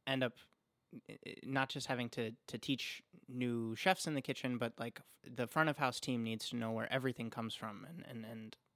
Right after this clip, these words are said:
you know, being able to talk about it. I, I, I, I say this way too much, but, like,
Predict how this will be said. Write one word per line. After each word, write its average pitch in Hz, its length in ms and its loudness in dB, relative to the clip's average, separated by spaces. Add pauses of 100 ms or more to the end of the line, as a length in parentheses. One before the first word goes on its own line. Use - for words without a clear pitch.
you 120 140 -4
know, 110 140 -4
being 131 280 4
able 127 160 2
to 127 100 -6
talk 139 280 2
about 110 220 2
it. 107 160 -2
I, 113 80 0
I, 117 320 2
I, 139 140 2 (100)
I 139 160 4 (500)
say 202 180 10
this 170 260 6
way 160 240 8
too 147 140 4
much, 117 300 4
but, 117 120 2
like, 120 240 0